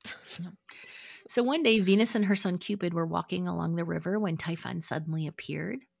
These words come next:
Speaker 2: intent upon their destruction.
Speaker 1: Mm-hmm.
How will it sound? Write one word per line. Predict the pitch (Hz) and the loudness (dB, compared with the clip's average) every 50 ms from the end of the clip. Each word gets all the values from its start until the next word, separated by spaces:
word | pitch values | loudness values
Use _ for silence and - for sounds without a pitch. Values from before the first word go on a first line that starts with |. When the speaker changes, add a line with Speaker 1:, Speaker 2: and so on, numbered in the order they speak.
| _ _ _ _ _ _ _ | _ _ _ _ _ _ _
Speaker 2:
intent | - 160 151 - - - - 220 214 - - | -6 -6 -4 -4 -4 -2 -2 -4 -4 -4 -10
upon | - 160 - - - 170 180 196 202 | -12 -14 -14 -10 -8 -6 -2 -2 0
their | 202 190 | -2 -2
destruction. | 180 175 165 - - - - - - - - - - - - - _ _ _ _ _ _ _ _ _ _ | -2 -2 -4 -4 -4 -6 -10 -16 -14 -8 -8 -8 -8 -8 -14 -20 _ _ _ _ _ _ _ _ _ _
Speaker 1:
Mm-hmm. | 165 156 151 - - 165 190 | -10 -10 -8 -10 -12 -12 -12